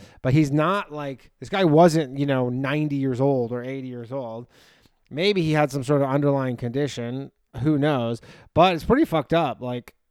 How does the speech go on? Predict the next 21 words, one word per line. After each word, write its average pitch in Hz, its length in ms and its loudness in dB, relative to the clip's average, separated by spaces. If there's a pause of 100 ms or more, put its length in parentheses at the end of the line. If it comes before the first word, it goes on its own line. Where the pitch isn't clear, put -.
you 139 160 -4
know, 127 380 -6 (340)
it, 143 160 -12
it 160 320 -6
is 226 140 2
one 220 120 2
of 160 120 2
the - 20 -18
things. 170 300 -2
And, 202 180 -2
you 240 80 0
know, 220 160 0
people, 220 720 0 (640)
um, 151 640 -4 (1800)
people 208 360 0
do, 165 760 4 (1900)
uh, 143 540 -6 (920)
die 123 720 -2
of, 120 320 -8 (260)
you 131 140 -6
know, 117 200 -8